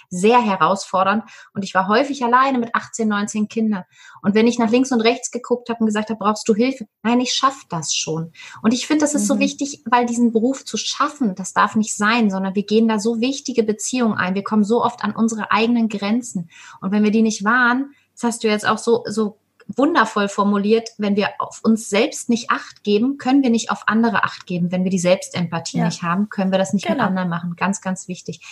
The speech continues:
Speaker 1: Ich mag noch drei Schritte zurückgehen. Nochmal ganz kurz
Speaker 2: Ja,
Speaker 1: deine
Speaker 2: gerne.
Speaker 1: kurze,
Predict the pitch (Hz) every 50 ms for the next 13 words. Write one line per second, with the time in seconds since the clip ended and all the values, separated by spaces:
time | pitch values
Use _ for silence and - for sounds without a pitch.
0 | - - - 226 214 254 294 302 302 294 - - - - 226 240 262 262 254 -
1 | - 196 - 175 - - 160 160 180 175 - 220 240 247 226 214 196 214 220 208
2 | 214 190 202 247 269 - - 247 226 202 226 262 208 190 202 220 233 233 - -
3 | 247 240 220 247 247 240 - - 233 226 220 220 208